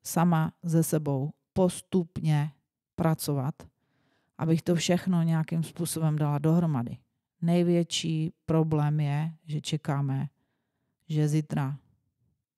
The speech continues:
to už bude vyřešené. Protože já jsem byla včera v pyramidě, tam to vypadalo úplně báječně,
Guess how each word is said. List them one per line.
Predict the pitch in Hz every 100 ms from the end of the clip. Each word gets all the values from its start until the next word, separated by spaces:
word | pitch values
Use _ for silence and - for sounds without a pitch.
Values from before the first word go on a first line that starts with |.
| _ _ _ _
to | -
už | 160
bude | 143 143
vyřešené. | 135 143 143 - 107 120 _ _ _
Protože | - 139 147 143 135 - _ _ _ _ _ _
já | -
jsem | - 165
byla | 147
včera | 143 - 143 131
v | -
pyramidě, | - 143 151 156 160 156 - _ _ _ _
tam | 170
to | 147
vypadalo | 151 151 143
úplně | 139 147
báječně, | 139 139 131 139 - 165 170